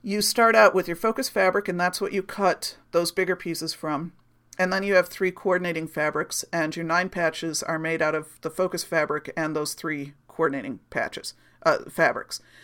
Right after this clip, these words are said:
And then you, you just lay it out then however you want to lay it out. So it's, like I said, it's a great way to highlight some of these large-scale prints. So I was able to use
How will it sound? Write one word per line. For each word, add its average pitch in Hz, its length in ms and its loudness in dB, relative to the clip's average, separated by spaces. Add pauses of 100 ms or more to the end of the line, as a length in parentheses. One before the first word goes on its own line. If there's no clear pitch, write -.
(460)
And 185 220 2
then 208 460 2 (920)
you, 185 380 2
you 226 160 0
just 190 200 2
lay 180 200 6
it 170 100 6
out 170 280 6
then 165 180 2
however 170 480 0
you 170 240 -6
want 156 380 -4
to 160 100 -8
lay 151 220 -2
it 135 100 0
out. 127 260 0 (960)
So 196 300 4
it's, 185 200 0
like 202 260 2
I 202 60 2
said, 190 220 0
it's 143 160 -2
a 170 40 -6
great 202 380 0
way 170 240 2
to 165 140 -10
highlight 202 680 0
some 175 200 -6
of 165 80 -8
these 160 180 -4
large-scale 156 480 -4
prints. - 360 -10 (520)
So - 180 2
I 208 140 8
was 254 140 2
able 214 220 4
to - 120 -8
use 190 600 -2